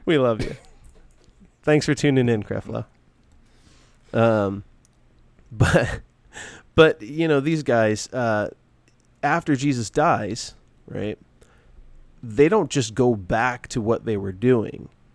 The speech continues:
Their lives are forever turned upside down by the message of Jesus, and they believe it so wholeheartedly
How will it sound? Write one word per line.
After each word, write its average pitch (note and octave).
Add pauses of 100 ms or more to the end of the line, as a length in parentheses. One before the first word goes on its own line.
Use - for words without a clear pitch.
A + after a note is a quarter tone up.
(460)
Their D#3+
lives B2
are A2+
forever G#2+ (320)
turned C#3+
upside G#2+
down A#2
by G#2
the G#2
message G#2+
of G2
Jesus, A2
and A#2
they A2
believe A2
it -
so E3+
wholeheartedly C#3+